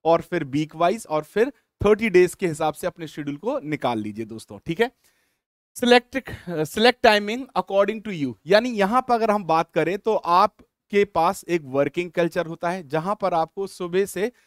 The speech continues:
शाम तक अपने बैंक में समय देना होता है। So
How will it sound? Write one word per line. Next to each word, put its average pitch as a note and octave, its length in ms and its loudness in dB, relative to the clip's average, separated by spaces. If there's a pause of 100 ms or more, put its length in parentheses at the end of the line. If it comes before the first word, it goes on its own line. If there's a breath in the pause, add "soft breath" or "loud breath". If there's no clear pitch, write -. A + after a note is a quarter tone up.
(160)
शाम G#3+ 320 4
तक G3+ 280 -2
अपने D#3+ 320 -2
बैंक D3+ 360 -2
में F3 120 -6
समय F3+ 340 0
देना B2 240 -2
होता G#2+ 260 -10
है। G2+ 120 -10 (380 loud breath)
So A3+ 100 6